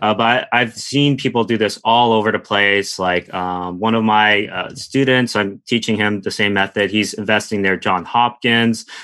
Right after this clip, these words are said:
another near Purdue. Um, so we do actually target high quality colleges as well.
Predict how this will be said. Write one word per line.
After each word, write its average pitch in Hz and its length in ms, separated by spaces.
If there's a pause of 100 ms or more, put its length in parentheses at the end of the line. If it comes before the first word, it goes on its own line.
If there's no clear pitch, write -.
another 110 340
near 104 220
Purdue. 113 920 (380)
Um, 101 400
so 117 140
we 123 100
do 175 320
actually 147 360
target 120 600
high 113 400 (120)
quality 110 400
colleges 110 500
as 90 160
well. 101 400